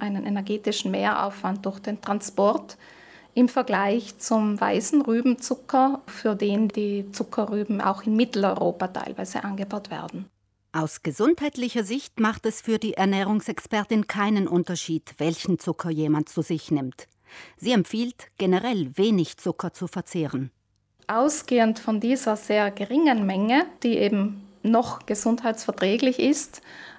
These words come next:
Speaker 1: spielt es dann für mich keine große Rolle, welche Art von Zucker man dann verwendet. Also ich finde den entscheidenden Schritt, dass man eben Zucker reduziert in der Ernährung. Und dann kann man natürlich je nach persönlicher Präferenz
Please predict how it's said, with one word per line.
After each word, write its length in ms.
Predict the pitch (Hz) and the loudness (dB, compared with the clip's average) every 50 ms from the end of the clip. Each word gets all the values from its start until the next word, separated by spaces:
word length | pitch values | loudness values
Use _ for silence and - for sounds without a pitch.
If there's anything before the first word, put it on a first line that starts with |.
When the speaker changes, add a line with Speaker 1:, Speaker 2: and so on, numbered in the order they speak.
| _ - | _ -6
Speaker 1:
spielt 440 | - - - - 254 262 254 254 233 | -4 -4 0 2 4 4 4 4 2
es 200 | 226 226 - - | 0 0 0 0
dann 400 | 226 214 208 208 208 - 196 - - | 0 2 2 0 0 -4 -6 -8 -14
für 220 | - - - 220 208 | -18 -8 -4 -2 0
mich 360 | 208 226 254 - - - - | 2 2 0 0 -4 -10 -12
keine 360 | - - 214 214 226 220 208 | -6 -2 2 4 4 4 2
große 500 | - - 208 220 240 233 - - 208 208 | 0 0 2 4 4 4 4 2 0 2
Rolle, 400 | - 233 240 240 226 208 202 202 | 4 4 6 6 6 4 4 4
welche 400 | 196 208 208 220 - - 220 - | 4 4 4 2 0 0 0 0
Art 280 | - 175 180 202 - - | 0 0 -2 -4 -10 -8
von 200 | - - 202 196 | -6 -6 -4 -4
Zucker 320 | - - 202 - - 214 | -4 -6 -6 -4 -2 0
man 220 | 196 190 190 190 | 0 0 0 0
dann 260 | 180 175 180 214 208 214 | 0 2 2 2 2 0
verwendet. 720 | - - 202 202 196 185 185 185 185 185 190 196 196 - | -2 -4 -6 -6 -4 -4 -4 -2 -2 -2 -2 -4 -4 -2
Also 220 | - 196 196 - - - | -2 -2 0 0 -2 -2
ich 220 | 247 254 - - | -2 -4 -6 -10
finde 360 | - - 240 226 214 214 214 | -4 -2 0 0 2 0 0
den 160 | 202 202 202 | 0 0 -2
entscheidenden 680 | 202 202 196 - 220 190 214 214 220 240 226 214 214 214 | -2 -2 -2 0 0 2 0 2 2 2 0 0 0 -2
Schritt, 320 | - - 220 226 226 - | -2 -4 -4 -6 -4 -4
dass 200 | 214 208 208 - | -4 -4 -4 -4
man 120 | 220 208 202 | -4 -4 -4
eben 240 | 190 190 196 185 - | -4 -6 -8 -10 -10
Zucker 420 | - - 226 - - - 208 190 | -8 -8 -8 -8 -6 -6 -6 -2
reduziert 760 | 196 202 240 - 233 208 - - - 220 220 254 311 339 339 - | 0 -2 0 0 0 -2 -2 -4 -4 -2 2 2 2 2 0 2
in 160 | - 285 285 | 4 4 4
der 100 | 277 - | 6 4
Ernährung. 640 | 233 254 247 233 226 240 254 277 285 277 285 302 302 - - - - - - - - - - - - - - _ | 4 2 2 0 0 0 2 4 6 6 6 4 2 -2 -12 -20 -20 -20 -20 -20 -20 -20 -20 -20 -20 -20 -6 _
Und 200 | 226 226 220 - | -2 -2 0 2
dann 420 | 208 202 233 269 277 277 - - | 2 4 4 4 4 2 0 -6
kann 180 | - - 226 226 | -4 0 2 4
man 120 | 233 226 | 4 4
natürlich 640 | 214 208 208 - 233 269 262 240 220 214 - - - | 4 2 2 2 4 4 6 4 4 2 -2 -4 -2
je 120 | 214 208 | 0 2
nach 220 | 226 226 214 220 - | 2 2 2 0 -2
persönlicher 520 | - 208 - - 202 214 214 208 - 208 | -4 -4 -2 0 0 0 0 0 -4 -6
Präferenz 880 | - - 202 208 - - 196 185 190 196 226 233 226 - - - - - | -4 -4 -4 -4 -4 -4 -2 0 2 4 4 2 2 0 -2 -4 -4 -6